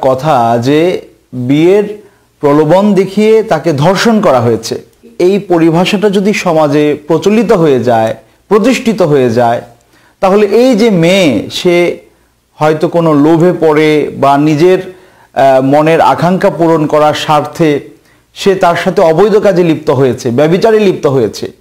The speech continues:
তো যখন বলা হবে যে সে আমাকে বিয়ের প্রলোভন দেখিয়ে ধর্ষণ করেছে, তো ধর্ষণে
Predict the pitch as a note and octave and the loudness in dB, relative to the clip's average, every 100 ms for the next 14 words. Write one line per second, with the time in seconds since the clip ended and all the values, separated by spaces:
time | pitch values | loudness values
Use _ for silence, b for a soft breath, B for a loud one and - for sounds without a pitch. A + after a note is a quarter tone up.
0 | b b b b b b - F3+ F3+ F3+ | b b b b b b -4 0 0 0
1 | A3+ G#3 F3 E3+ F#3 G3+ A3+ F3+ F3 - | 0 2 2 2 0 0 0 0 0 0
2 | F3 E3+ F#3 G3 D3 D#3+ F3 E3+ E3 E3 | 0 2 0 -2 -2 0 0 -2 -4 -2
3 | D3+ D#3 F#3 F#3 F3 F3 F3+ C#3+ F3 F3+ | 0 0 0 0 -2 -2 -2 2 0 0
4 | G#3+ F#3+ D3+ B2+ - G2+ b b - E3+ | -2 -2 -2 -4 -6 -16 b b -4 0
5 | F3+ F#3+ A3+ A3+ A#3+ | 0 0 0 0 -2